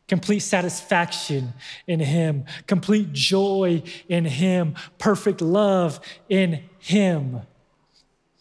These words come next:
Don't get me wrong, it doesn't mean that then for the believer, life is just a bed of roses with Jesus and it all goes perfectly well.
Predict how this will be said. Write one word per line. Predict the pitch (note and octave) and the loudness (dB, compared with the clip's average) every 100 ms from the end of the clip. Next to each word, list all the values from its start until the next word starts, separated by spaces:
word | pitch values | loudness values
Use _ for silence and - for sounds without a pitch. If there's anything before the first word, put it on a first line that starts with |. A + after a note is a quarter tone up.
| _ _ _ _ _ | _ _ _ _ _
Don't | G3+ | 0
get | F3+ | 4
me | F#3 | 4
wrong, | F3 F#3 F3 | 4 2 2
it | - | 0
doesn't | G3 F#3+ | 0 2
mean | F3 F#3 F3+ | 2 2 2
that | E3+ - | 0 0
then | F3 D#3+ | -2 0
for | F3+ | -2
the | D#3 | -2
believer, | C3+ D3 F#3 F#3+ D3 D3 C#3 - - _ _ _ _ _ _ | -2 0 2 2 0 -2 -4 -8 -20 _ _ _ _ _ _
life | D#3 F3+ F3 | 0 0 2
is | F3+ D3+ | -2 -2
just | F3 E3 | -2 -2
a | |
bed | B2+ F3 E3+ | 0 0 2
of | D3 C3+ | -2 0
roses | E3+ G3+ G#3 D#3+ D#3 C3+ | 2 4 2 0 -2 -2
with | C#3+ | -4
Jesus | A#2+ F3 F#3+ D3 C3+ - | 0 2 2 0 -4 -6
and | C#3+ | -4
it | |
all | E3 E3+ | 0 0
goes | D#3+ E3 D#3 | 0 -2 0
perfectly | - F3 E3+ - D3+ | -2 -2 -2 -4 -2
well. | D#3 F#3+ D#3 C3 - | 2 2 2 -2 -8